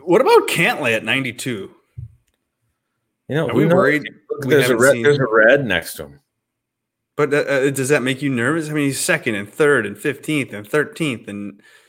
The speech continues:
Speaker 1: seventeenth, and he won in Zozo. I mean, like, this dude's good at golf. He's ninety-two hundred dollars, and it feels like something that he could win 'cause this is, like, a second shot golf course, like most golf courses in the world.
Speaker 2: Right. <laughs>
Speaker 1: So Cantlay?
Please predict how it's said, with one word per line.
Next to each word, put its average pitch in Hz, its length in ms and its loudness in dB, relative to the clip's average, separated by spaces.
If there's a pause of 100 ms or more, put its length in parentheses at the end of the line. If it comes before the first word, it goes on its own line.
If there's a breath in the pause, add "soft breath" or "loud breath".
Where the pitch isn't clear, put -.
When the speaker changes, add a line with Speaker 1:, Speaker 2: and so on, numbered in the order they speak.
(340 soft breath)
Speaker 1:
seventeenth, 143 580 -2
and 104 80 -8
he 107 60 -6
won 139 200 0
in 139 120 -2
Zozo. 135 420 0
I - 60 -14
mean, 123 120 -4
like, 120 160 -6
this 170 160 -6
dude's 113 280 -8
good 104 260 -10
at 92 80 -14
golf. 135 360 -2
He's - 200 -20
ninety-two 101 380 -8
hundred 101 220 -8
dollars, 110 360 0
and 101 80 -12
it 98 60 -14
feels 156 320 0
like 113 160 -6
something 113 320 -6
that 104 180 -6
he 143 260 -12
could 113 200 -12
win 123 340 -6
'cause - 160 -18
this - 160 -12
is, 180 140 -8
like, 233 120 -10
a 107 100 -4 (880)
second - 400 -10
shot 101 420 -4
golf 107 240 -4
course, 117 360 0
like 104 220 -6
most 101 320 -6
golf - 240 -10
courses 113 400 -8
in 110 100 -6
the 107 60 -6
world. 123 320 -4 (2250 soft breath)
Speaker 2:
Right. 95 360 0
<laughs> - 40 -20 (1300 loud breath)
Speaker 1:
So 165 180 4
Cantlay? 165 580 0